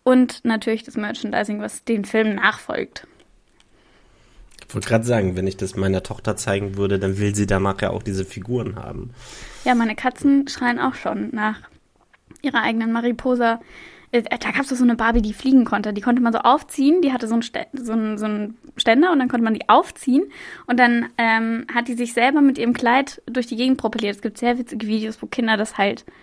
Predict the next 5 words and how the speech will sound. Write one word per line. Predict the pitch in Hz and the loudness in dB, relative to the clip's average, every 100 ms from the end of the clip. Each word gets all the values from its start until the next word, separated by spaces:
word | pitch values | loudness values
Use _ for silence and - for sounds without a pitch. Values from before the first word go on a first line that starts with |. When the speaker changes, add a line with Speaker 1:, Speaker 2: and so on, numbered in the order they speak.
| - - _ _ - | -20 -20 _ _ -2
Speaker 1:
an | 208 214 214 | 2 2 0
Christmas | - 269 254 220 | 2 6 6 4
Day | 208 214 226 240 | 2 4 6 4
machen, | 233 240 254 240 | 2 2 0 2
also | 220 202 208 208 | 0 0 0 0